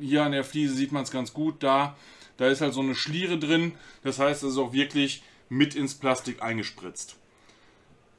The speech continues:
Gefallen tut der Wagen mir eigentlich sehr, sehr gut. Ähm, das Einzige, was mir nicht gefällt, ist die blaue Scheibe hinten. Passt irgendwie nicht. Ich hätte die gerne in Trans Black gehabt oder Trans Clear gehabt,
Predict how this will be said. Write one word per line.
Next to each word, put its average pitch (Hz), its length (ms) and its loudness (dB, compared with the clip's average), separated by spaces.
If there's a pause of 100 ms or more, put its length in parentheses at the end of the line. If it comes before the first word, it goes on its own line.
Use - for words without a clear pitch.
(140)
Gefallen 170 400 4
tut 208 160 -6
der 190 140 4
Wagen 175 240 2
mir 170 160 0
eigentlich 151 280 0
sehr, 139 200 0
sehr 123 140 0
gut. 151 380 -2 (1300)
Ähm, 135 380 2 (680)
das 131 120 -4
Einzige, 180 340 2
was 170 120 0
mir 151 100 2
nicht 185 240 2
gefällt, 175 560 0 (180)
ist 139 160 -10
die 139 60 -6
blaue 131 240 6
Scheibe 110 340 -2
hinten. 92 360 -10 (1400)
Passt 143 280 0
irgendwie 107 260 -4
nicht. 90 260 -12
Ich 120 140 -12
hätte 165 180 2
die 151 60 -2
gerne 151 320 2
in 135 160 -4
Trans 143 300 -2
Black 160 240 0
gehabt 160 260 2
oder 135 160 -2
Trans 127 320 -6
Clear 175 180 0
gehabt, 175 300 -2